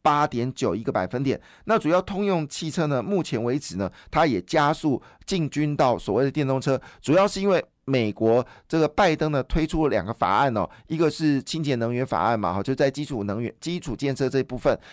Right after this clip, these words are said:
那里面是有补贴哦，就电动车。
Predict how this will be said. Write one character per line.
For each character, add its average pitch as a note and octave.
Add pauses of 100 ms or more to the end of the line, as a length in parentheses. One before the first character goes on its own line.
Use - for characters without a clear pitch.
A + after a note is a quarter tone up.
(140)
那 F3
里 B2+
面 D3
是 C#3
有 C#3
补 G2+
贴 C3
哦， G#2+
就 C#3
电 D3
动 B2
车。 A#2